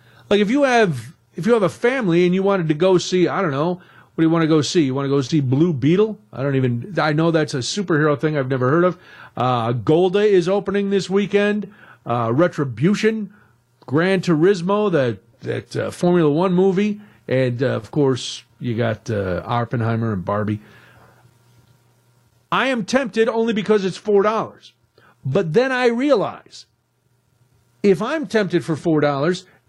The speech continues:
everybody else in the universe is gonna wanna go to a movie on Sunday for four dollars, which will make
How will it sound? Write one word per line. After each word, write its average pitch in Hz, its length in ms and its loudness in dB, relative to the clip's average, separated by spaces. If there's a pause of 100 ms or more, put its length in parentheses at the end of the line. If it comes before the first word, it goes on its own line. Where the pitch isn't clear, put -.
(120)
everybody 254 520 2
else 247 200 -2
in 233 80 -2
the 220 80 0
universe 175 680 2 (260)
is 190 180 2
gonna 202 200 2
wanna 202 260 0
go 196 160 2
to 185 160 6
a 175 40 0
movie 185 340 2
on 170 200 0
Sunday 170 320 2
for 156 160 -2
four 160 240 2
dollars, 110 480 -4 (380)
which 208 260 2
will 240 160 2
make 220 460 -2